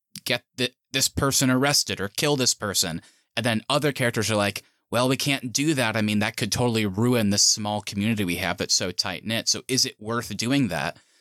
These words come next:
So it really was this kind of conundrum that by the end, even I was like, "Ugh, I feel conflicted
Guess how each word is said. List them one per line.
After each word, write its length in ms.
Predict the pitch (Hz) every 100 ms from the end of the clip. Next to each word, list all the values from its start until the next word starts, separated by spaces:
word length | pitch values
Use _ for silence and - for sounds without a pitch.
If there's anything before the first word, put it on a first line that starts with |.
| _
So 280 | - 127 117
it 160 | 117 -
really 220 | 165 185
was 220 | 151 156
this 120 | 139
kind 180 | - 135
of 100 | -
conundrum 600 | - 98 113 143 113 92
that 240 | 92 -
by 140 | 117 117
the 200 | 110 -
end, 240 | 120 113
even 280 | 92 113 104
I 140 | 113
was 180 | 113 107
like, 180 | 101 -
"Ugh, 240 | 127 151 - - _ -
I 100 | 117
feel 160 | 143 135
conflicted 640 | 127 101 - 147 117